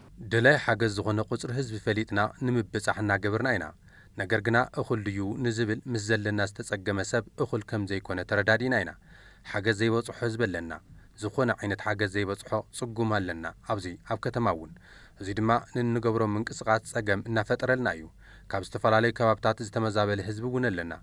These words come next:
ብዝግባእ ሓገዝ እናረኸበ ኣይኮነን። ነዚ ህዝቢ ህጹጽ ሓገዝ እናመጸሉ ኣይኮነን። ንኣብነት ኣብ ዓዲግራት እንተሪእና ልዕሊ ሚእትን ስልሳን ሽሕ ህዝቢ ኣሎ። ካብዚ ልዕሊ ሓምሳ ሚእታዊ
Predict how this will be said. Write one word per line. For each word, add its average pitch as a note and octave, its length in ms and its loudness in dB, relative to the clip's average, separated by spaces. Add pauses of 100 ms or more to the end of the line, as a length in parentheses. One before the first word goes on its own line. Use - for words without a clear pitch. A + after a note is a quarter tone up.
(320)
ብዝግባእ A2 600 0
ሓገዝ G#2 300 -4
እናረኸበ G2+ 440 4
ኣይኮነን። E2 360 -6 (220)
ነዚ G2+ 220 -4
ህዝቢ G#2+ 200 -2 (160)
ህጹጽ B2+ 340 -6
ሓገዝ A2 340 0
እናመጸሉ B2 520 0
ኣይኮነን። F2 360 -6 (360)
ንኣብነት A#2 420 4
ኣብ G#2 140 2 (200)
ዓዲግራት A2 520 2
እንተሪእና A2+ 380 0 (160)
ልዕሊ A2+ 300 -2
ሚእትን A#2 400 -4
ስልሳን G#2 380 -4
ሽሕ G#2+ 240 -4
ህዝቢ A2 240 -4
ኣሎ። F#2+ 140 0 (800)
ካብዚ A#2 240 4 (260)
ልዕሊ A#2 280 0 (320)
ሓምሳ B2 380 0
ሚእታዊ G2 380 -2